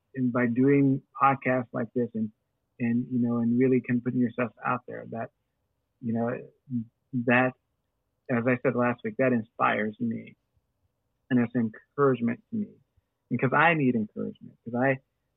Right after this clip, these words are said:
I do get frustrated when I see all the things that are happening. When I try to talk to some of my brothers and sisters, um,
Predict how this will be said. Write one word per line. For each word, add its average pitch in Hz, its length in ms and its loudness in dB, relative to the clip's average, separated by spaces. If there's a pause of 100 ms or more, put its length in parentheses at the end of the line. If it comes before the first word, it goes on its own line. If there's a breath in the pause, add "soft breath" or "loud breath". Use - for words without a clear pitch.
(220)
I 120 60 4
do 143 280 2
get 139 120 2 (160)
frustrated 120 440 -2
when 113 100 -4
I 110 40 -4 (120)
see 123 140 0
all 123 340 2
the 117 160 -6 (360)
things 123 160 0
that 120 80 -2
are 110 40 -2
happening. 117 380 0
When 120 120 2
I 117 140 0
try 139 140 2
to 135 80 4
talk 123 280 -6
to - 100 -20
some 123 180 2
of 120 80 2
my 110 60 -2
brothers 113 280 -4
and 107 180 -10
sisters, 113 360 -8 (600)
um, 113 280 -2